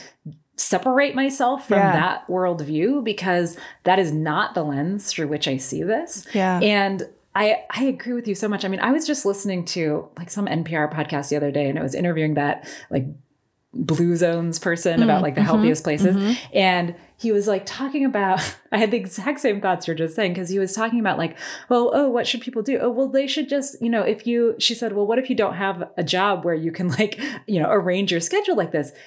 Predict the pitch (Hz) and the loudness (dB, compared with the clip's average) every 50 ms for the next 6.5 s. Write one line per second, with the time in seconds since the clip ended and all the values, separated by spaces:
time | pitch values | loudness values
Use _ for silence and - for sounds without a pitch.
0 | - - - 202 202 208 202 208 196 208 185 180 180 - - - - 233 247 240 | -2 2 2 4 4 2 0 0 0 0 0 -2 -4 -8 -10 -6 -2 0 0 0
1 | - 254 208 220 214 208 196 185 170 151 - 220 233 220 147 - - - - _ | 0 0 2 2 2 2 0 0 -2 -2 -4 -4 -4 -4 -4 -6 -8 -12 -20 _
2 | _ _ - - - 226 226 - 131 - - 233 247 233 - 175 - 165 160 - | _ _ -4 0 0 2 2 2 2 2 2 2 2 2 0 2 2 2 4 4
3 | 165 160 160 147 - - 180 185 185 175 160 139 135 135 - 131 165 175 175 180 | 2 2 2 0 -2 -2 0 2 2 2 2 0 0 -2 -4 -6 -6 -6 -6 -6
4 | 175 175 175 - 156 160 175 - 175 175 170 175 - 185 170 165 - - - - | -6 -6 -6 -6 -6 -8 -6 -2 0 0 0 2 2 0 0 0 0 -2 -2 -2
5 | - 202 202 208 202 196 180 170 165 156 151 147 - - - _ - 190 160 151 | 0 2 2 4 4 4 4 2 2 2 0 -2 -4 -6 -10 _ -4 -2 -2 -2
6 | 156 156 - - 247 233 233 - - | -4 -4 -2 0 0 0 0 -4 -10